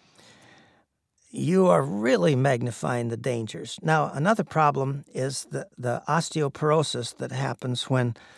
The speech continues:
uh, puberty blockers are used on young teenagers or young, even young children to prevent them from going into puberty as a male or a female. Well, the,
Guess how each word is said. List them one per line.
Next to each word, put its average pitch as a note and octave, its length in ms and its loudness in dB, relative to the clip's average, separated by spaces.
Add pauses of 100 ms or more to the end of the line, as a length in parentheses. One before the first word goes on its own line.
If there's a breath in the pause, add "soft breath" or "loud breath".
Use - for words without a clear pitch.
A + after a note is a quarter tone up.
(340 loud breath)
uh, A2+ 340 -6 (340)
puberty D#3+ 500 2 (460)
blockers C3 560 -2 (120)
are C3 100 -2
used B2+ 540 -2 (360)
on C#3+ 380 -2
young E3 480 0
teenagers E3+ 640 -2
or C3+ 80 -2
young, D3 360 0 (260)
even C#3+ 260 -4
young C3+ 220 0
children - 580 -4 (600 loud breath)
to D3 180 2
prevent D3+ 480 4
them C#3+ 180 2
from C3+ 220 -4
going C3+ 300 -2
into B2+ 460 -4 (140)
puberty B2+ 540 0
as A#2+ 220 -2
a B2 80 -4
male B2 480 0
or C3 200 -2
a C3+ 80 -6
female. D3 540 0 (960 soft breath)
Well, C3+ 320 0 (680 loud breath)
the, D3 640 0